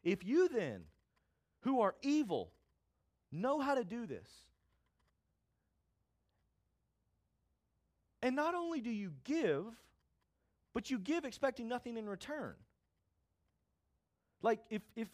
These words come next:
if anyone in here has a three-year-old and they're like, "Hey, can I get something to drink?" Do you give them something to drink with, like, "Well, pay me back later"? "Well, when I want a drink, I'm coming to see you." That's not how we operate.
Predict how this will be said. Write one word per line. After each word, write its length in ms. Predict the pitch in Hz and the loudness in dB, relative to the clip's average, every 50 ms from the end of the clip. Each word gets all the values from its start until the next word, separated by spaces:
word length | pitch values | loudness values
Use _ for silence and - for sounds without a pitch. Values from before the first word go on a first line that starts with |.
| _ | _
if 120 | - 233 190 - | -12 -12 -10 -10
anyone 320 | 262 320 330 320 285 269 | -10 -8 -4 -4 -2 -2
in 100 | 254 240 | -2 -4
here 140 | 233 226 214 | -2 -2 -2
has 120 | 202 175 | -2 -2
a 80 | 147 143 | -2 -6
three-year-old 540 | - - 240 247 240 185 143 120 110 101 101 | -6 -6 -8 -4 -4 -2 0 0 0 0 0
and 80 | 104 | -2
they're 100 | 113 131 | -2 0
like, 140 | 135 131 131 | 0 0 2
"Hey, 140 | 185 196 175 | 0 -2 -2
can 120 | - 175 | -4 -6
I 60 | 165 170 | -6 -6
get 160 | 175 175 139 | -6 -8 -8
something 180 | - 160 147 | -10 -12 -12
to 80 | 135 131 | -12 -14
drink?" 80 | 139 139 | -14 -10
Do 60 | 160 | -10
you 80 | - 403 339 | -10 -8 -6
give 160 | 196 233 226 | -8 -6 -6
them 100 | 269 233 | -8 -10
something 320 | - - 226 208 - 185 | -8 -8 -10 -8 -8 -10
to 80 | 143 135 | -10 -8
drink 260 | 117 127 165 196 180 | -6 -6 -6 -6 -6
with, 100 | 131 107 | -4 -4
like, 80 | 107 101 | -4 -4
"Well, 100 | 95 98 | -4 -4
pay 140 | - 151 | -4 -4
me 80 | 147 147 | -4 -2
back 200 | 143 151 139 123 | -2 -2 -2 -2
later"? 260 | 143 143 120 98 98 - _ _ _ _ _ _ _ _ _ _ _ _ _ _ _ _ _ _ _ _ _ _ _ _ _ _ _ _ _ _ _ _ _ _ _ _ _ _ _ _ | -4 -4 -4 -6 -8 -10 _ _ _ _ _ _ _ _ _ _ _ _ _ _ _ _ _ _ _ _ _ _ _ _ _ _ _ _ _ _ _ _ _ _ _ _ _ _ _ _
"Well, 80 | - 104 | -6 -2
when 100 | 113 127 | 0 0
I 60 | 143 | 0
want 160 | 151 156 151 | 0 0 -2
a 20 | |
drink, 260 | 143 143 185 180 123 110 | -4 -4 -6 -6 -4 -6
I'm 120 | 110 123 | -6 -4
coming 200 | - 147 143 131 | -4 -6 -6 -6
to 60 | 120 | -10
see 80 | - 151 | -10 -10
you." 300 | 143 139 156 143 104 - _ _ _ _ _ _ _ _ _ _ _ _ _ _ _ _ _ _ _ _ _ _ _ _ _ _ _ _ _ _ _ _ _ _ _ _ _ _ _ _ _ _ _ _ _ _ _ _ _ _ _ _ _ _ _ _ _ _ _ _ _ | -10 -8 -10 -10 -12 -14 _ _ _ _ _ _ _ _ _ _ _ _ _ _ _ _ _ _ _ _ _ _ _ _ _ _ _ _ _ _ _ _ _ _ _ _ _ _ _ _ _ _ _ _ _ _ _ _ _ _ _ _ _ _ _ _ _ _ _ _ _
That's 140 | - 240 - | -14 -2 2
not 160 | 320 320 294 | 2 4 6
how 140 | 285 294 269 | 6 6 6
we 120 | 240 233 | 8 8
operate. 640 | 247 294 330 466 - 254 226 180 143 120 98 - | 8 8 8 6 4 4 4 4 4 4 2 -4